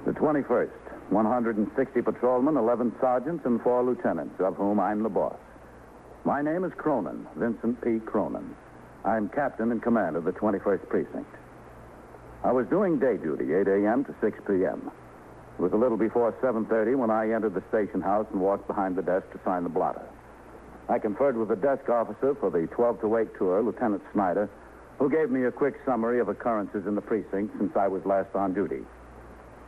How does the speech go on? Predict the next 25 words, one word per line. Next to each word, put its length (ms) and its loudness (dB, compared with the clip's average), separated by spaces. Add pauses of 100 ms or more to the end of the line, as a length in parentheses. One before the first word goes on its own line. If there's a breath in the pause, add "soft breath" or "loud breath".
(200)
He 120 4
also 400 2
informed 400 2
me 140 2
that 180 2
he 60 4
had 100 2
been 140 2
notified 500 2
by 140 4
the 80 0
Communications 720 2
Bureau 360 4 (400 loud breath)
that 220 2
Sergeant 340 0
Waters, 380 2 (100)
scheduled 380 0
for 100 -2
desk 300 2
duty 260 2
on 140 2
the 120 4
eight 120 -2
to 80 -2
four, 360 2